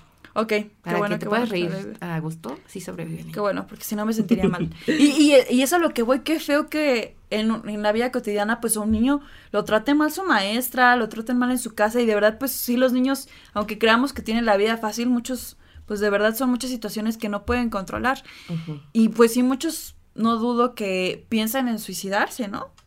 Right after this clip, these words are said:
Speaker 1: Así
Speaker 2: Ujú.
Speaker 1: tal cual que, y es muy feo. Pero entonces, ¿por qué lo ponemos en esta situación tan ridícula para que nos dé risa?
Speaker 2: Híjole.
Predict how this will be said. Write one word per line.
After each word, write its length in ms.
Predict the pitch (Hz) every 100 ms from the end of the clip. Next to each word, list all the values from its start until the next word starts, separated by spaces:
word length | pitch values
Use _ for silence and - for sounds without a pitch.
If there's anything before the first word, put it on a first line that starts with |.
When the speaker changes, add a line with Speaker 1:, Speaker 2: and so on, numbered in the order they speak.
| 165 160
Speaker 1:
Así 140 | 160
Speaker 2:
Ujú. 80 | 156
Speaker 1:
tal 140 | 156
cual 200 | - 127
que, 160 | 117 -
y 140 | 214 233
es 100 | 233
muy 120 | 285
feo. 460 | 302 285 302 233 220 -
Pero 120 | 240
entonces, 220 | 247 294
¿por 200 | 269 240
qué 100 | -
lo 180 | 277 -
ponemos 440 | 247 262 269 269 - - -
en 80 | 247
esta 160 | 254 285
situación 440 | 254 233 233 233
tan 200 | 226 254
ridícula 500 | 240 233 226 247 240
para 240 | - - -
que 80 |
nos 180 | 214 233
dé 120 | 247
risa? 320 | 247 247 233 175
Speaker 2:
Híjole. 540 | - - 220 151